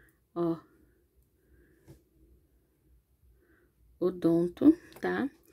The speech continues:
Ah, mas aí você faz da cor que você quiser, tá?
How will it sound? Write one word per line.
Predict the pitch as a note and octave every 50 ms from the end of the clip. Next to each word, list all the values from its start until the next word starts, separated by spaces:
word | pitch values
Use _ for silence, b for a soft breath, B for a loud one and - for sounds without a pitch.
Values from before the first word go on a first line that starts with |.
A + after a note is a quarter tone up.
| B B B B B B B
Ah, | B - G#3+
mas | A3 F3+ G#3+ A#3 A#3+ A#3+ A#3
aí | B3 A#3 B3 B3 C4
você | C#4 D4+ D#4 D4+ - - - - C#4+ C4 C4 C4+ D4+ E4 - - _ _ -
faz | - A#3+ A#3 A#3 A#3+ C4 D4 - - - - - _ _ _ _ _ _ _ _ _ b b b b b b b b b b -
da | F3+ F3+ F#3 F#3+
cor | - - - - - A3 B3 -
que | - -
você | C#4 - C4+ C4 - - -
quiser, | - - C#4+ C#4 B3 G#3+ F3 E3 -
tá? | - - G3 G3 G#3+